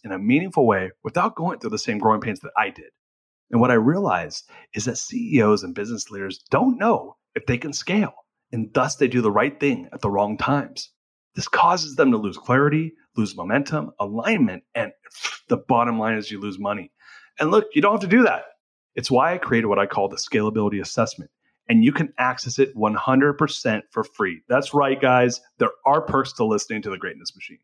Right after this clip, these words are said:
All you have to do is go to darius scale dot com. That's D A R I U S scale,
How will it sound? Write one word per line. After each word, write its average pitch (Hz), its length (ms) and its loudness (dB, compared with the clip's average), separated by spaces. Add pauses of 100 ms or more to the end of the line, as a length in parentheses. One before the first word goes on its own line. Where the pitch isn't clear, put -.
(560)
All 143 160 4
you 185 100 4
have 190 100 2
to 156 100 -4
do 95 260 -2 (280)
is 117 140 0
go 117 140 4
to 101 80 0
darius 123 540 4
scale 120 280 2
dot 135 200 0
com. 92 320 -2 (120)
That's 110 200 0
D 147 460 2
A 113 80 0
R 92 300 2 (100)
I 107 100 2
U 120 280 2
S 92 320 -6
scale, - 540 -4